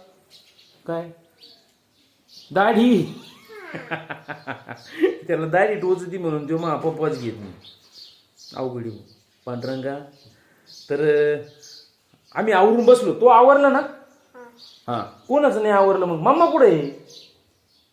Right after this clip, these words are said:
Speaker 1: मम्मा कुठे आहे आपली? हा ना, हाका मारून तिला. तिला म्हण, "चाल, पप्पा निघाले.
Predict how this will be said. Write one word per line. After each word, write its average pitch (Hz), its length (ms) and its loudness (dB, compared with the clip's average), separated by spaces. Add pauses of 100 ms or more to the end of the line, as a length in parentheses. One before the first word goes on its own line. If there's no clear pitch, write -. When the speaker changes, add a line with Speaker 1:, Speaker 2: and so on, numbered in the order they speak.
(560)
Speaker 1:
मम्मा 254 200 0
कुठे 294 160 4
आहे 180 140 4
आपली? 151 120 -4 (920)
हा 214 80 0
ना, 277 80 0
हाका 220 200 -2
मारून 226 280 2
तिला. 175 300 2
तिला 247 120 0
म्हण, 202 160 2
"चाल, 247 360 2
पप्पा 214 260 0
निघाले. 190 540 -2